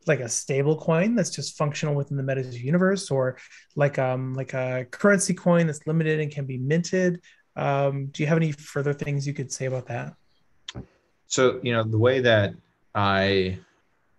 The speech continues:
Speaker 2: envision it is, imagine if Kickstarter products were on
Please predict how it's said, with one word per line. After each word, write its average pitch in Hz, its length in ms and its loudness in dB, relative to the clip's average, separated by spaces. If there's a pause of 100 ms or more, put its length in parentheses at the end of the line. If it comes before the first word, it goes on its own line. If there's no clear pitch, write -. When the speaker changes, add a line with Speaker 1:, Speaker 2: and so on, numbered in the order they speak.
(200)
Speaker 2:
envision 104 520 0
it 92 280 -6
is, 95 500 -4 (1400)
imagine 123 460 2
if 107 300 -4 (360)
Kickstarter 110 580 2
products 95 500 0
were 98 500 0 (360)
on 104 560 0